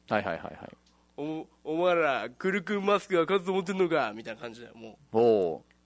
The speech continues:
Speaker 2: 「俺はこのおっさんを倒す」みたいな。
Speaker 1: あー。
Speaker 2: グルクンさん五十一歳だから、おっさんとか呼ばれてるから。
Speaker 1: 大和さんはいくつなの？
Speaker 2: 大和さんは、まあ、三十
Speaker 1: もっと若いのね、
Speaker 2: うん、
Speaker 1: とりあえず。
Speaker 2: うん。
Speaker 1: はあ。
Speaker 2: 若いと思う、全然。
Speaker 1: 五十代ってすごいな。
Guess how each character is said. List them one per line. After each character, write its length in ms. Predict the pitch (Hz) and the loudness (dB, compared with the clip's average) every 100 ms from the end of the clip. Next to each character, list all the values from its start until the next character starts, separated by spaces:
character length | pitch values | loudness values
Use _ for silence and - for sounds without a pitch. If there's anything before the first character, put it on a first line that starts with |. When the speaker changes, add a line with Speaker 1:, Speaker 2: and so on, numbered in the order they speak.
| _ 131 | _ -10
Speaker 2:
「俺 180 | 139 | -6
は 220 | 139 120 107 | -2 -2 -4
こ 160 | - | -4
の 180 | 156 160 | -4 -2
お 100 | 165 | -4
っ 20 | |
さ 280 | 160 - 165 | -6 -2 -2
ん 100 | 156 | 0
を 240 | 151 127 - | -2 -4 -6
倒 320 | - 156 160 | -2 0 -2
す」 140 | - 107 | -6 -16
み 100 | 104 | -20
た 80 | - | -20
い 40 | _ _ _ - | _ _ _ -4
な。 60 | 107 | 2
Speaker 1:
あ 280 | 113 117 107 | 4 6 4
ー。 40 | |
Speaker 2:
グ 60 | 160 | 2
ル 100 | 180 | 2
ク 60 | |
ン 120 | 175 | 0
さ 120 | 170 156 | -2 -4
ん 60 | |
五 120 | 147 | -4
十 140 | 156 143 | -6 -8
一 80 | 135 | -8
歳 140 | 135 | -10
だ 60 | 117 | -8
か 60 | |
ら、 60 | 120 | -10
お 20 | |
っ 20 | |
さ 160 | - 165 | -4 -4
ん 60 | 156 | -2
と 60 | |
か 60 | 139 | -6
呼 60 | |
ば 80 | 127 | -6
れ 60 | 127 | -6
て 80 | 123 | -10
る 80 | |
か 100 | 113 - | -10 -6
ら。 100 | 143 196 | 0 4
Speaker 1:
大 160 | 240 226 | 4 0
和 80 | 190 | 2
さ 160 | 185 | 4
ん 100 | 180 | 6
は 160 | 180 160 | 4 2
い 60 | - | -4
く 120 | - | -10
つ 100 | - | -8
な 100 | 95 | -10
の？ 120 | 62 - _ _ _ | -10 -18 _ _ _
Speaker 2:
大 100 | 139 | -6
和 80 | 214 | -6
さ 200 | 214 226 | 0 4
ん 80 | 233 | 6
は、 260 | 269 226 | 6 6
ま 120 | 143 127 | 4 -4
あ、 40 | |
三 320 | - 151 196 | -8 -12 -12
十 60 | 226 | -8
Speaker 1:
も 140 | 135 | -4
っ 40 | 147 | 0
と 120 | 123 | 4
若 260 | 117 120 104 | 4 4 0
い 260 | 98 95 | 0 -4
の 100 | 85 | -4
ね、 160 | 98 120 | -4 -4
Speaker 2:
う 100 | 127 | -4
ん、 20 | |
Speaker 1:
と 80 | 107 | -6
り 80 | 85 | -6
あ 20 | |
え 80 | 65 | -8
ず。 220 | - 82 - | -14 -20 -6
Speaker 2:
う 40 | 117 | -2
ん。 40 | |
Speaker 1:
は 360 | 104 101 92 85 | 0 0 -2 -6
あ。 40 | 117 | -10
Speaker 2:
若 220 | - 190 | -4 -6
い 60 | |
と 80 | 180 | -6
思 100 | - | -18
う、 20 | - | -20
全 120 | 113 110 | -20 -20
然。 140 | - - | -20 -6
Speaker 1:
五 160 | 113 139 | -2 0
十 160 | 196 | 2
代 120 | 214 | 0
っ 20 | - | -2
て 100 | - | -8
す 340 | - - - | -8 -6 -6
ご 140 | 131 | -4
い 40 | 131 | -4
な。 200 | 101 | -6